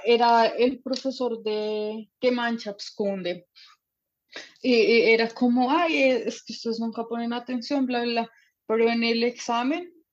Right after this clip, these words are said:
o sea, yo pasé el examen y él como que se preocupó dos semanas antes del examen final por darnos tutorías a mi compañero chileno y a mí. Y él vio que yo sabía todos los temas, o sea, que sin ayuda de él yo, yo m-,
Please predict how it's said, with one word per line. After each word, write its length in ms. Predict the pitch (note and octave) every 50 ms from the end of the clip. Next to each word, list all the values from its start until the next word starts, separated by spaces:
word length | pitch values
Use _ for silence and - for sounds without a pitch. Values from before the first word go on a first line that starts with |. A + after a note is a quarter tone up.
| _ _
o 120 | - A#3+ A3+
sea, 120 | A#3 A3+
yo 160 | G3 A3+ A3
pasé 280 | - A3 G#3+ - A3+ G#3+
el 80 | G#3
examen 420 | G#3+ A3+ - - A#3+ A3 G#3 G3 G3
y 60 | G#3+ G#3+
él 160 | G#3 G#3+ G#3
como 300 | _ - G#3+ G#3+ A3 -
que 200 | - A#3+ G#3+ - _ _ _ _ _ -
se 140 | - B3+
preocupó 800 | B3 A#3+ A#3+ B3 B3+ B3+ B3 B3+ - A3+ A3 A3 G#3+ F#3+ - - -
dos 260 | G3+ - A3+ A#3 A3+
semanas 440 | - A#3+ A#3 A#3+ A#3 A#3 A#3+ A#3 B3+
antes 320 | B3 B3 B3+ B3+ B3+ A#3+
del 160 | C4+ C4+ C4+
examen 400 | C#4 C#4 C#4 - B3+ A#3+ A#3 A3+
final 360 | - B3+ B3 B3 B3 C4+ C4+ -
por 320 | C4+ C4+ C4+ B3+ A#3 A#3 _ -
darnos 400 | A#3 G#3+ G#3 G#3+ G#3+ G#3 - -
tutorías 720 | - B3 B3 - B3 B3 A#3+ A3+ A3 G#3+ G#3 G#3 G3+ G3 - - -
a 340 | A3+ A3 A3 G#3+ A3 A3+ A3+
mi 140 | A#3 A3+
compañero 440 | A3+ - A3 A3 A#3+ A#3 A3+ G3+ G3+ G3+
chileno 360 | - - A3+ A3+ A#3 A#3+ A#3+
y 60 | B3
a 60 | B3 C4
mí. 220 | C#4 D#4+ - - - - - - - - - _ _ _ _ -
Y 160 | B3 B3+ B3+
él 120 | B3 A3+ G#3
vio 180 | A#3+ A#3+ A#3
que 140 | A#3 A#3+ A3
yo 140 | - B3 A#3+
sabía 400 | - A#3+ A#3 B3 B3+ A#3+ A#3+ -
todos 260 | - C4 C4 C4 C4
los 300 | B3+ C#4+ D4 D4 - -
temas, 400 | - A#3+ A3+ G#3+ G#3+ G3 F#3+ F#3 - -
o 40 |
sea, 240 | - G#3 G3+ G3+ G3+ G3+
que 100 | A#3+ A#3
sin 180 | A3+ - A#3+ A#3
ayuda 460 | A#3 A#3 A#3 A#3+ A#3 A3+ A3 A3+ A#3
de 140 | A#3+ C4 C4+
él 140 | D4 C#4+ B3
yo, 200 | B3 B3+ G3+ D3+ -
yo 160 | G3 A3 G#3
m-, 340 | G#3+ G#3+ G#3 G#3+ G#3 -